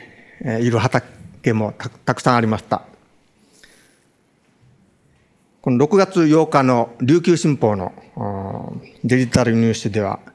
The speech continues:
あー、長雨で野菜値上がり、えー、沖縄県内日照不足、生育不良にとあり、今年の梅雨は、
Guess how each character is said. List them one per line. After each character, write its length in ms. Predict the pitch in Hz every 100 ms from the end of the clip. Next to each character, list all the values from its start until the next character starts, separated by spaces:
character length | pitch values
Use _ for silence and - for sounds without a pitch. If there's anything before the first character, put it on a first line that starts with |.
| _ _ _ _ _ _
あ 260 | - 107 104
ー、 20 |
長 280 | 110 135 165
雨 160 | 165 160
で 140 | 139
野 80 | 135
菜 300 | 147 156 139
値 120 | 131
上 140 | 135 139
が 120 | 131
り、 180 | 113 113 - _ _
え 40 | -
ー、 420 | 101 101 - - - _ _ _ _ _ _ _ _ _ _ _
沖 220 | 113 120
縄 180 | 135 127
県 300 | - 117 107
内 220 | 107 101 -
日 180 | 135 139
照 200 | - 151
不 80 | 123
足、 260 | 113 - -
生 200 | 147 151
育 200 | 147 131
不 160 | 131
良 140 | 135 110
に 100 | 107
と 220 | 113 107
あ 60 |
り、 220 | 107 123 147 - - - _
今 100 | -
年 240 | 139 -
の 120 | 127 120
梅 80 | 117
雨 120 | 135 117
は、 300 | 113 113